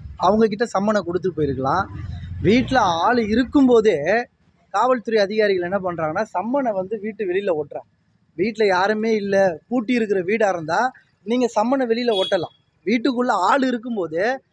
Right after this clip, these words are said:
சம்மனை வெளியில ஒட்டுறீங்கன்னா உங்களுடைய நோக்கம் என்ன? அண்ணன் சீமான் அவர்களை அசிங்கப்படுத்த வேண்டும் என்ற அடிப்படையில திட்டமிட்டே வேலை பார்க்குறாங்க காவல்துறை அதிகாரிகள். பின்னாடி இருந்து திமுக இயக்குது.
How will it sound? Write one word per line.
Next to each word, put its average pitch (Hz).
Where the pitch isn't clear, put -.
சம்மனை 285
வெளியில 247
ஒட்டுறீங்கன்னா 214
உங்களுடைய 214
நோக்கம் 240
என்ன? 190
அண்ணன் 220
சீமான் 277
அவர்களை 233
அசிங்கப்படுத்த 214
வேண்டும் 208
என்ற 185
அடிப்படையில 208
திட்டமிட்டே 294
வேலை 208
பார்க்குறாங்க 175
காவல்துறை 190
அதிகாரிகள். 170
பின்னாடி 254
இருந்து 220
திமுக 269
இயக்குது. 214